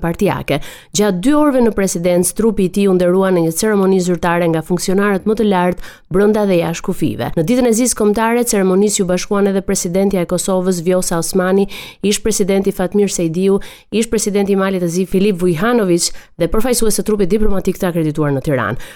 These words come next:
Në omazhe nuk munguan as përfaqësuesit e medias. Presidenti Meta në fjalimin e lamtumirës e çmoi figurën e Nishanit si atë të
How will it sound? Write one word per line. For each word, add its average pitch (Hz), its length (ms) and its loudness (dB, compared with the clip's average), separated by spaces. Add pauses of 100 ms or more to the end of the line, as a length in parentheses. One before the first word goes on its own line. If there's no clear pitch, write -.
(100)
Në 202 160 2
omazhe 262 340 2
nuk 277 160 -2
munguan 254 320 2
as 240 140 -2
përfaqësuesit 208 680 2
e 214 80 4
medias. 139 460 0 (240)
Presidenti 220 420 2
Meta 247 220 4
në 208 100 2
fjalimin 226 300 2
e 220 80 2
lamtumirës 220 480 2
e 190 140 -2
çmoi 226 200 2
figurën 214 360 2
e 196 80 4
Nishanit 220 580 2
si 214 140 0
atë 202 240 0
të 208 100 0